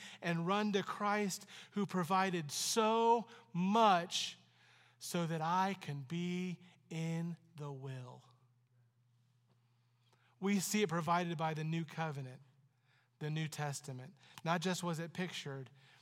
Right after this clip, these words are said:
it's been, here's the point, it's been provided. Look at verse twenty-two.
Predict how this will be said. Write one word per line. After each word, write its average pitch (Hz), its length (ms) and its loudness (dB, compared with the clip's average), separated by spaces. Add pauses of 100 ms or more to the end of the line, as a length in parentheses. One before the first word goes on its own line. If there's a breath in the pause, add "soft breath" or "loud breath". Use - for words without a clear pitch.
(160 soft breath)
it's 151 200 -6
been, 151 400 -4 (160)
here's 147 220 -4
the 143 80 -8
point, 147 440 -8
it's - 140 -12
been 139 180 -8
provided. 127 540 -12 (920 soft breath)
Look 156 180 -2
at 160 80 -2
verse 151 300 -2
twenty-two. 147 640 -6